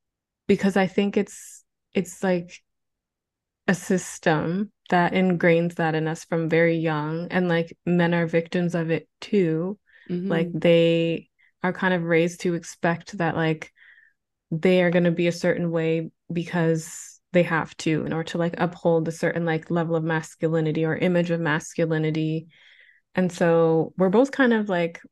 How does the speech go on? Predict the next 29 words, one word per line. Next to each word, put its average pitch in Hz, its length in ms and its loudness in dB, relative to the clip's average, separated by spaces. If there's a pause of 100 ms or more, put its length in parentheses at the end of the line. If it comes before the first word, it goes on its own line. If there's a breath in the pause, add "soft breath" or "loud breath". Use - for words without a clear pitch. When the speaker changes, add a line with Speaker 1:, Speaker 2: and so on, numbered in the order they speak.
Speaker 1:
both, 220 240 0
like, 190 160 -2
men 175 220 -2
and 170 180 -2
women 165 220 -4
are 156 120 -4
kind 165 220 -4
of, 165 100 -4
like, 151 480 -4
screwed 185 520 -2
in 262 180 4
a 247 40 8
way. 277 440 4
Um, 185 320 4
Speaker 2:
Mm-hmm. 240 400 6
Speaker 1:
<laughs> - 60 -2
next 208 400 4
one 214 240 4
is, 175 640 2 (240)
your 185 180 2
values 180 400 2
can 202 160 -4
change 170 580 -4
and 165 280 0
are 165 120 0
not 156 340 -2
set 160 280 -4
in 160 140 -2
stone. 160 680 0